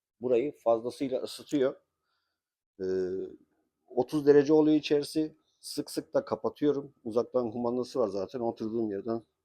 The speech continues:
kapatıyorum. Tekrar içerisi soğumaya başladığında açıyorum. Ee, cihaz çok az bir enerji harcıyor.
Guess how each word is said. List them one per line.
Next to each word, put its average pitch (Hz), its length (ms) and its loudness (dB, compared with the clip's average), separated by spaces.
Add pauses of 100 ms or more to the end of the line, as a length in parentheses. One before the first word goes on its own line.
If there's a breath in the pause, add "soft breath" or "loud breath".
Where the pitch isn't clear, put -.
(420)
kapatıyorum. 120 600 -2 (120)
Tekrar 110 340 -4
içerisi 113 600 -6 (340)
soğumaya 117 500 4
başladığında 104 520 -2
açıyorum. 120 440 -4 (840)
Ee, 98 440 0
cihaz 135 520 2 (1700)
çok 175 320 2
az 156 280 6
bir 151 100 0
enerji 127 380 2
harcıyor. 165 420 4